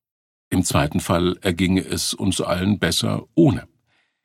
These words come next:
Deshalb ist die Kenntnis so wichtig, ob Menschen sich schon seit Jahrhunderttausenden Gemetzel liefern oder nicht.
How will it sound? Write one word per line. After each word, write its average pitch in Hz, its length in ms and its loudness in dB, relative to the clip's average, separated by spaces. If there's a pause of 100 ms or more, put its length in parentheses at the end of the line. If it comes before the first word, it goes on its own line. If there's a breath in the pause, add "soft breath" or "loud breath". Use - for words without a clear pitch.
(240)
Deshalb - 640 -2
ist - 440 -2
die 117 120 0
Kenntnis 147 640 0
so 107 240 0
wichtig, 78 640 -2
ob 90 240 -4
Menschen 113 640 4
sich 113 260 0
schon 110 400 2
seit 90 400 2
Jahrhunderttausenden 101 1800 2
Gemetzel - 560 0
liefern 113 420 2
oder 123 300 0
nicht. - 560 0